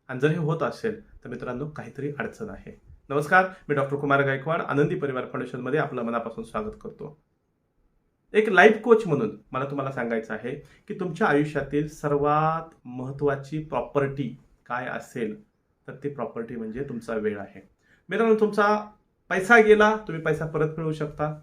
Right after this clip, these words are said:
समजा तुम्ही आजारी पडलात, तरी तुम्ही स्वतःला रिकव्हर करू शकता, पण तुमचा गेलेला वेळ या जगातील कुठलाही व्यक्ती तुम्हाला परत देऊ शकत नाही. आणि म्हणून जर तुम्ही व्यवसाय करत असताना तुमचं असं कुठल्याही कामामध्ये वेळ जात असेल,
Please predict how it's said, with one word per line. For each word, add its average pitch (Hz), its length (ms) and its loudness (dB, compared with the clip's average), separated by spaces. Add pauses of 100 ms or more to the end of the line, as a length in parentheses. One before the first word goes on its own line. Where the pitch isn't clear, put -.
(420)
समजा 214 160 6
तुम्ही 226 200 8
आजारी 190 260 8
पडलात, 202 380 6 (400)
तरी 170 160 -2
तुम्ही 190 180 -4
स्वतःला 185 280 0
रिकव्हर 170 320 -2
करू 165 180 -8
शकता, 156 380 -2 (340)
पण 196 160 -6
तुमचा 165 240 -4
गेलेला 151 380 4
वेळ 160 360 4 (340)
या 147 80 0
जगातील 143 460 0
कुठलाही 143 540 -2
व्यक्ती 147 300 -4
तुम्हाला 135 300 -6
परत 131 360 -10
देऊ 127 220 -8
शकत 123 440 -10
नाही. 120 500 -6 (1200)
आणि 120 140 -10
म्हणून 117 460 2 (420)
जर 135 120 -4
तुम्ही 127 160 -8
व्यवसाय 120 380 -2
करत 143 200 -8
असताना 113 380 -2 (380)
तुमचं 147 440 -2
असं 135 380 -6 (220)
कुठल्याही 143 520 2
कामामध्ये 127 440 -2
वेळ 123 220 -4
जात 117 220 -2
असेल, 127 400 -4